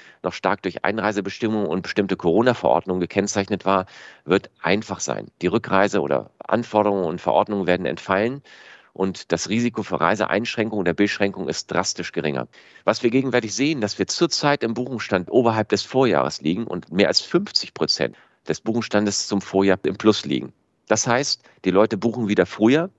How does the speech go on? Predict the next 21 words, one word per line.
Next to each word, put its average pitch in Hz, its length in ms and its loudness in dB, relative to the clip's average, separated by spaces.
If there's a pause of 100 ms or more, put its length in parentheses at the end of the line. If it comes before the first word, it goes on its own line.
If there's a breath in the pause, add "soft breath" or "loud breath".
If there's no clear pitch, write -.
Das - 220 -2
heißt 110 240 0
aber 85 160 2
auch, 123 200 2 (240 soft breath)
die 92 60 0
Reiselust 95 440 0
ist - 120 -8
wieder 90 160 2
größer. 120 540 0 (340 loud breath)
Wir 85 100 0
gehen 110 200 0
gegenwärtig 104 420 0
davon 90 240 -4
aus, 92 240 2
dass - 200 -2
wir 92 60 -2
sogar 87 280 0
oberhalb 95 640 0
des 87 160 0
Vorjahres 85 680 0
liegen, 113 340 0